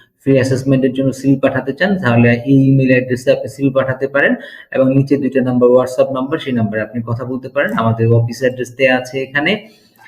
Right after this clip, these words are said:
তো আমরা, আহ, আলোচনাটি যদি আপনাদের ভালো লাগে অবশ্যই, আহ, আমাদেরকে জানাবেন যে আমেরিকা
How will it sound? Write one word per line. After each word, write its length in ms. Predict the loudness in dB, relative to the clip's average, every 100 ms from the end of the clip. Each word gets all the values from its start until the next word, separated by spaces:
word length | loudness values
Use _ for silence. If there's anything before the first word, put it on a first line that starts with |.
| _ _
তো 340 | 2 4 2 0
আমরা, 360 | 0 4 4 4 2 -2 -10 -12 -4
আহ, 320 | -2 2 4
আলোচনাটি 580 | 2 4 2 2 0 -2
যদি 220 | 0 2
আপনাদের 360 | 2 2 0
ভালো 300 | 0 0 4
লাগে 260 | 4 4 4
অবশ্যই, 640 | 2 0 -4 0 0 0 -6 -20 -4
আহ, 120 | -2
আমাদেরকে 580 | 0 2 2 0 -2 -2
জানাবেন 500 | 0 0 2 2 2
যে 180 | 2 2
আমেরিকা 680 | 2 0 0 2 2 0